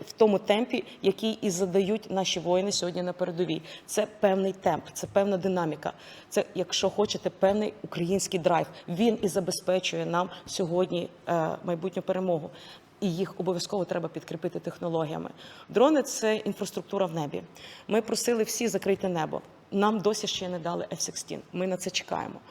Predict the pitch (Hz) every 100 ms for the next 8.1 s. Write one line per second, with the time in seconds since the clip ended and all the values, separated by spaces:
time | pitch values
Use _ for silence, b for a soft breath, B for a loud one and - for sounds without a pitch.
0 | B - 185 175 180 196 196 - 165 165
1 | - - 180 180 - 185 - B B B
2 | 165 160 - 170 185 - 175 196 190 -
3 | 165 - 180 180 165 170 - - 175 175
4 | 160 175 - B B B B 180 196 180
5 | - 170 175 214 220 175 - - - 180
6 | 170 165 202 208 180 165 - 185 175 175
7 | 175 175 170 170 - 180 170 170 185 247
8 | -